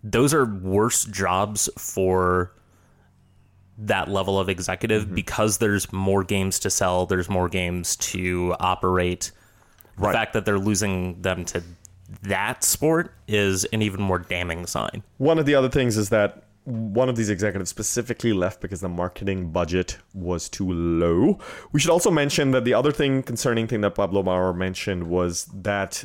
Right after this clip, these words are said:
Speaker 2: the Audi Field construction has been done without taking into account the rays of the setting sun. The sun, as it sets, bathes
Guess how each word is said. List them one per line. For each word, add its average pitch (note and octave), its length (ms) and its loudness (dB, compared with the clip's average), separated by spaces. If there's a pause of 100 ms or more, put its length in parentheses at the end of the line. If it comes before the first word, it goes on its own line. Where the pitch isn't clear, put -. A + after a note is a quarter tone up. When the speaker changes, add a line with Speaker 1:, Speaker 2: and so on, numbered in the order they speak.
Speaker 2:
the G2 480 -4
Audi A#2 260 2
Field C#3+ 300 0
construction G2+ 840 -2 (580)
has B2+ 400 0
been A#2 460 2
done C3 440 2
without B2+ 480 2
taking C3 320 0
into A#2+ 300 2
account G#2 560 0 (240)
the G2+ 720 2 (720)
rays A#2 540 4
of G#2+ 140 0
the G2+ 80 0
setting G2+ 360 0
sun. F2+ 480 0 (600)
The A#2+ 80 2
sun, D#3 480 2
as A2 220 0
it A#2 120 -2
sets, - 580 0 (640)
bathes C#3 500 4